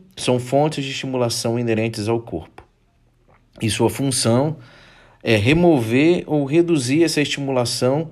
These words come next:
por meio de algum comportamento, como o ato de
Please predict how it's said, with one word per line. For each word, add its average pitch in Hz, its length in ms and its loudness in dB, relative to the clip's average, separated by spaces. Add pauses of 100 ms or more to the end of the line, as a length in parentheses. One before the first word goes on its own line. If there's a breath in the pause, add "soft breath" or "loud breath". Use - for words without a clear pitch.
(360 loud breath)
por 139 180 4
meio 160 240 6
de 160 80 2
algum 160 280 4
comportamento, 185 840 2 (460)
como 123 240 2
o 123 40 6
ato 120 280 2
de 110 340 -2